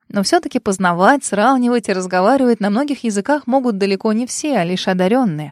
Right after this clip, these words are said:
Так что способности Лены были уникальны для этого мира. А вот теперь, судя по возгласу Алиши, имя природа наградила и Алекса, сына Лены Гартнера.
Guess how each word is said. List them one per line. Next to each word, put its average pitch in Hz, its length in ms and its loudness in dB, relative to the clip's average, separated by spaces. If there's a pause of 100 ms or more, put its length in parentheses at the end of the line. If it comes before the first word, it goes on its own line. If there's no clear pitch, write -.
(140)
Так 233 160 2
что 220 160 -4
способности 208 640 -4
Лены 262 340 0
были 233 240 2
уникальны 233 640 -2
для 202 200 -2
этого 190 220 -2
мира. 147 400 -4
А 202 100 0
вот 220 160 0
теперь, 220 440 -4
судя 220 260 -2
по 185 140 0
возгласу 214 480 -2
Алиши, 262 460 -4 (220)
имя 320 320 -4
природа 262 400 0
наградила 220 520 0
и 285 240 -10
Алекса, 208 540 -4 (140)
сына 277 300 -8
Лены 196 300 -4
Гартнера. 156 480 -14